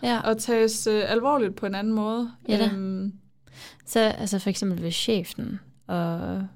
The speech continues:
Speaker 1: og ledelsen,
Speaker 2: Ja.
Speaker 1: de, øh, for det første ved noget om, hvordan cyklus påvirker kvinder,
Speaker 2: Mm.
Speaker 1: og så måske også vil tage højde for det, når de
Speaker 2: Mm.
Speaker 1: har en-til-en samtaler med
Speaker 2: Ja.
Speaker 1: den enkelte medarbejder.
Speaker 2: Og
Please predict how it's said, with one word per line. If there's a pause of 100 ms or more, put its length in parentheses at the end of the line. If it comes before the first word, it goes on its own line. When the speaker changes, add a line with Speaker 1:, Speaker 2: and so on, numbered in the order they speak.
(300)
Speaker 1:
og
ledelsen, (180)
Speaker 2:
Ja. (420)
Speaker 1:
de,
øh, (760)
for
det
første
ved
noget
om, (200)
hvordan
cyklus
påvirker
kvinder, (100)
Speaker 2:
Mm. (260)
Speaker 1:
og
så
måske
også
vil
tage
højde
for
det,
når
de
Speaker 2:
Mm. (320)
Speaker 1:
har
en-til-en
samtaler
med
Speaker 2:
Ja. (120)
Speaker 1:
den
enkelte
medarbejder.
Speaker 2:
Og